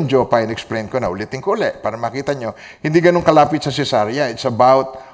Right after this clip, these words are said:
forty-eight kilometers. Ang katulad ng layo ng Naik, Naik, Cavite, kung saan ako naroon ngayon, at Manila. Forty-eight kilometers.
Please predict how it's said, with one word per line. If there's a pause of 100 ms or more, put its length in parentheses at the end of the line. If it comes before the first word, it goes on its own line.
(140)
forty-eight
kilometers.
Ang
katulad
ng
layo
ng
Naik, (480)
Naik,
Cavite,
kung
saan
ako
naroon
ngayon, (560)
at
Manila. (480)
Forty-eight
kilometers.